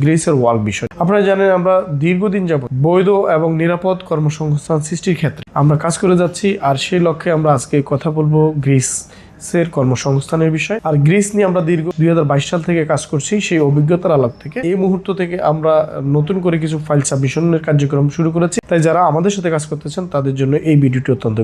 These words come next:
গুরুত্বপূর্ণ। প্রথমত বলে নিচ্ছি গ্রিস কেন আপনি যাবেন। গ্রিস হচ্ছে একটি সেনজেনভুক্ত কান্ট্রি, ঊনত্রিশটি দেশের মধ্যে একটি অন্যতম দেশ, যেই দেশে নিরাপদ কাজের ব্যবস্থা রয়েছে, নিরাপদভাবে আপনি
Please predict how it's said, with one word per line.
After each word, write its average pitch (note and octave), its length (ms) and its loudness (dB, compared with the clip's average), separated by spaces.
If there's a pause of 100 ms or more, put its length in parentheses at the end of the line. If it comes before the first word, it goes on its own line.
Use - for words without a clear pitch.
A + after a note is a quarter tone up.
গুরুত্বপূর্ণ। A2 460 -4 (160)
প্রথমত G3+ 300 2 (100)
বলে G3 200 2
নিচ্ছি F#3 200 -2 (120)
গ্রিস F3 220 2 (140)
কেন D3 120 2 (140)
আপনি D3+ 200 -4
যাবেন। F3 180 2 (100)
গ্রিস D#3 220 2
হচ্ছে D#3+ 200 -6
একটি F3 200 -4
সেনজেনভুক্ত D#3 480 -2 (120)
কান্ট্রি, D3+ 320 2 (140)
ঊনত্রিশটি C#3+ 380 0 (100)
দেশের B2 260 0
মধ্যে D3 220 2
একটি - 180 -10
অন্যতম C3 260 0 (140)
দেশ, G3+ 80 2 (200)
যেই G3+ 240 4
দেশে G3 200 0 (140)
নিরাপদ E3+ 420 0 (540)
কাজের D#3 260 4
ব্যবস্থা E3+ 360 2
রয়েছে, F3+ 300 0 (460)
নিরাপদভাবে E3+ 800 0
আপনি D#3 200 0